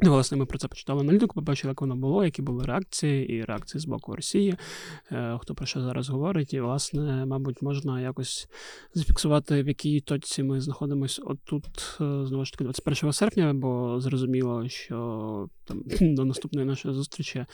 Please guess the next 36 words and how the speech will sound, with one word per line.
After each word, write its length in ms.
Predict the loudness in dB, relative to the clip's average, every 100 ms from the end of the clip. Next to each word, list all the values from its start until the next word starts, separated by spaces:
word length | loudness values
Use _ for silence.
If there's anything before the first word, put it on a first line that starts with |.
| -16 -16 -14
ситуація 580 | -10 -4 -4 -4 -2 2
може 380 | 2 0 -2
кілька 300 | -2 -6 -4
разів 220 | -4 -4 -6
ще 180 | -8
помінятися, 1000 | -8 -6 -4 -4 -6 -6 -4 -4 -4 -6
як, 200 | -6 -10 -12 -18 -16 -18 -14 -6
е, 40 | -4 -4 -6
ну, 240 | -8 -10 -12 -14 -14 -16 -18 -16
скоріше 320 | -4 0 0
за 60 | 0
все, 180 | -2 -2
в 60 |
гіршу 340 | 2 0 0 -8
сторону, 400 | -6 -4 -4 -4
ніж 180 | -8
в 60 | -8
кращу. 360 | -8 -6 -8 -14
Тобто 580 | -14 -8 -6 -6 -8 -10 -8
гірше, 280 | -6 -6 -6
маю 240 | -4 -2
на 80 | -2
увазі, 300 | -2 -2 -4
що, 180 | -6 -6
е, 80 | -8 -10 -8 -6 -6 -14 -6 -2 0 2 0 0 0 0 0 -2
знову 300 | -2 -2 -2
ж 80 |
таки, 260 | -6 -2 2
ніяких 320 | 2 2 0
домовленостей 460 | 2 2 2 0 0
не 60 |
буде, 420 | 2 2 2 2 0
Росія 440 | -4 -6 -6 -6
всіх 300 | -6 -6 -6
кине 580 | -2 -2 0 -2 -2 -4
і 540 | -6 -8 -6 -6 -8